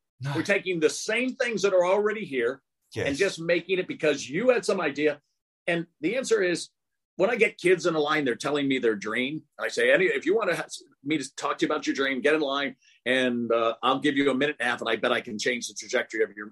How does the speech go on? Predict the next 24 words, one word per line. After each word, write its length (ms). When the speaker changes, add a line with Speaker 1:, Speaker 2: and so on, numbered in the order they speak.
Speaker 2:
thing." 140
And 120
my 240
A 140
D, 340
athletic 360
director, 260
comes 180
over. 180
"I 120
don't 140
think 160
they're 120
gonna 140
probably 240
do 120
this. 140
They've 100
been 120
working 300
out." 140
And 80
I 60
go, 160